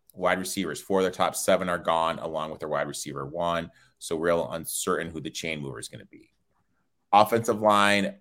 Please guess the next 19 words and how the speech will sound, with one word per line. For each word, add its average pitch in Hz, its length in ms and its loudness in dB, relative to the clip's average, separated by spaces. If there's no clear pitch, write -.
was 87 500 0
great 104 680 2
last 85 460 0
year, 92 320 0
only 82 200 -6
allowing 80 300 -4
twenty-four 82 460 -6
sa-, - 280 -2
twenty-four 78 440 -6
sacks, 82 380 0
and 85 160 -10
their 80 100 -6
second 90 520 0
best 92 300 4
player 82 300 2
is 80 240 -8
back 76 480 0
as 80 220 -6
well. 78 880 2